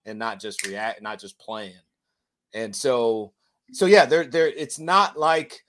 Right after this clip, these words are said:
it's not this super indictment like it used to be in football. Twenty years ago in football, if you said that to a, a offensive coach,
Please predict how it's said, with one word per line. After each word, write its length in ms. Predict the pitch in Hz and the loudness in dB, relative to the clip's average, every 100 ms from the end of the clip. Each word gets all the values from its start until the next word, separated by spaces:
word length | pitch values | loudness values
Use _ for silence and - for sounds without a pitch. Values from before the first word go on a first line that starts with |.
| _ _ _ - | _ _ _ -10
it's 200 | 151 175 | -8 0
not 240 | 196 202 | 0 0
this 220 | 196 151 | -2 -4
super 380 | - 202 196 165 | -8 -8 -4 -4
indictment 600 | 131 110 151 165 165 131 | -4 -2 0 0 0 -10
like 220 | 123 135 | -4 -4
it 100 | 147 | -6
used 260 | 107 180 190 | -8 -8 -6
to 60 | 151 | -8
be 140 | 143 | -6
in 100 | 120 | -8
football. 420 | - 147 - 98 | -4 -6 -4 -10
Twenty 260 | - 185 196 | -6 -4 0
years 240 | 190 196 | 2 2
ago 340 | 175 165 185 175 | 0 2 2 2
in 80 | - | 0
football, 580 | 185 196 208 214 214 165 | -2 2 4 4 2 -4
if 180 | 123 | -14
you 80 | 170 | -12
said 240 | - 185 190 | -6 -4 0
that 180 | 190 196 | -2 0
to 160 | 185 | -2
a, 100 | 175 | -2
a 420 | 147 156 156 147 - | -2 -4 -2 -4 0
offensive 420 | 160 170 185 165 | -2 -2 -12 -14
coach, 460 | - 196 233 233 | -4 -2 -2 -4